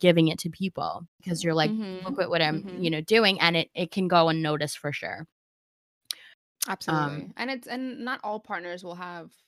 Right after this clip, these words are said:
Speaker 2: the same love
Speaker 1: No.
Speaker 2: language. Me and my partner have the exact same love language, which is physical touch and quality time.
Speaker 1: That's so funny.
Speaker 2: And I am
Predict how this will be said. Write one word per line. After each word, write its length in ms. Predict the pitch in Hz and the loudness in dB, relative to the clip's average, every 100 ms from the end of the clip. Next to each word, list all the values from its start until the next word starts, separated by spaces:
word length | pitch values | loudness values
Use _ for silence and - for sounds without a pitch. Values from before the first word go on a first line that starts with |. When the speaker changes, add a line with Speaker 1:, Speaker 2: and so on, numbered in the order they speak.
| _ | _
Speaker 2:
the 60 | 175 | -20
same 600 | - 170 156 147 - - | -14 -12 -12 -14 -18 -20
love 200 | - 156 - | -14 -14 -8
Speaker 1:
No. 60 | 170 | -2
Speaker 2:
language. 500 | 156 113 131 151 - _ _ _ _ _ _ _ - - | 0 -2 -4 -12 -20 _ _ _ _ _ _ _ -20 -18
Me 240 | 202 208 247 | -18 -6 -2
and 80 | 294 | 0
my 120 | 269 | -2
partner 640 | 262 240 220 220 226 226 - _ | -2 -4 -4 -4 -4 -4 -8 _
have 480 | - - 196 196 190 - _ _ _ _ | -20 -4 -2 -2 -8 -20 _ _ _ _
the 140 | 202 | -4
exact 460 | 196 185 185 175 - | -4 -4 -4 -6 -6
same 180 | 196 190 | -10 -6
love 180 | 185 | -8
language, 500 | 180 170 165 - 208 | -8 -12 -12 -14 -14
which 200 | 190 185 | -10 -8
is 420 | 190 185 180 - - _ | -6 -6 -8 -12 -20 _
physical 400 | - 190 196 185 | -10 -8 -8 -12
touch 300 | - 185 - | -10 -10 -10
and 100 | 190 | -16
quality 360 | 185 180 170 165 | -14 -12 -12 -12
time. 320 | - 240 190 | -8 -6 -2
Speaker 1:
That's 220 | 202 196 | -2 -4
so 420 | - - 196 180 180 | -6 -10 -2 0 0
funny. 300 | 226 240 156 | -2 0 0
Speaker 2:
And 100 | 160 | -2
I 140 | 196 | -2
am 720 | 196 190 185 180 180 175 175 | -2 -4 -4 -6 -6 -10 -12